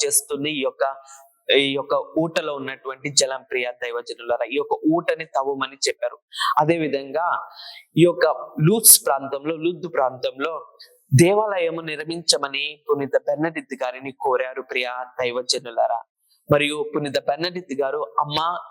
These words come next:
మీరు ఎవరు?" అని ఆ యొక్క పరిశుద్ధ మరియమాత గారిని ప్రశ్నిస్తే, "నేను అమలోద్భవి మాతను, నేను నిష్కలంక మాతను" అని పరిశుద్ధ మరియమాత గారు సమాధానం ఇచ్చారు. ప్రియ దైవజనులారా,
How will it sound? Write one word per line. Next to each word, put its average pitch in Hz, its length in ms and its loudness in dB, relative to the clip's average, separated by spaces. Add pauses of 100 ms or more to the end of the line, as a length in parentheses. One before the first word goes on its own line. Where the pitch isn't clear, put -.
మీరు 170 180 2
ఎవరు?" 170 580 0
అని 156 340 0 (260)
ఆ - 20 6
యొక్క 139 180 0
పరిశుద్ధ 151 420 4
మరియమాత 156 680 -2
గారిని 143 260 -2
ప్రశ్నిస్తే, 147 800 -2 (380)
"నేను 156 180 2
అమలోద్భవి 165 880 0
మాతను, 131 520 -2 (100)
నేను 143 180 -6
నిష్కలంక 175 800 2
మాతను" 143 600 -4
అని 139 260 -4 (500)
పరిశుద్ధ 139 340 6
మరియమాత 135 520 -2 (100)
గారు 127 340 -8 (300)
సమాధానం 131 540 2
ఇచ్చారు. 127 340 0
ప్రియ 123 300 -4 (100)
దైవజనులారా, 117 720 -2